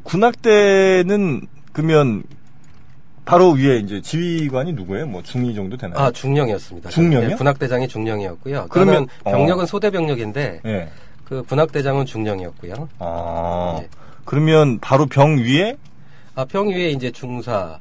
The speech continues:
Speaker 1: 아, 중사님 있고.
Speaker 2: 중사 있고, 그다음에 상사 있었고,
Speaker 1: 네.
Speaker 2: 그다음에 대-, 중령이었죠.
Speaker 1: 아, 그래요?
Speaker 2: 예.
Speaker 1: 어, 그러면 뭐 대위나 뭐 이런 사람들이 아예 없이 그냥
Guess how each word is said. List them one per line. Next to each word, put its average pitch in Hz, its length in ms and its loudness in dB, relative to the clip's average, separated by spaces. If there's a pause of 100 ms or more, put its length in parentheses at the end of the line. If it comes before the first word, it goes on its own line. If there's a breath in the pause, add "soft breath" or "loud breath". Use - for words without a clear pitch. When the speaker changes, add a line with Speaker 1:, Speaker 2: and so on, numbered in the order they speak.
Speaker 1:
아, 95 120 -4
중사님 104 320 -4
있고. 85 80 -10
Speaker 2:
중사 131 320 0
있고, 113 240 -8
그다음에 104 380 -8
상사 143 460 -2
있었고, 135 520 -6
Speaker 1:
네. - 60 -6
Speaker 2:
그다음에 143 220 2
대-, - 120 -8 (160)
중령이었죠. 104 680 -6
Speaker 1:
아, 98 220 -6
그래요? 101 460 -4 (100)
Speaker 2:
예. 92 180 -6 (420 loud breath)
Speaker 1:
어, 90 320 -4
그러면 135 440 0
뭐 92 420 -4 (460)
대위나 120 340 2
뭐 98 140 0
이런 117 100 -2
사람들이 104 320 -2
아예 87 80 0
없이 85 300 -8
그냥 87 240 -8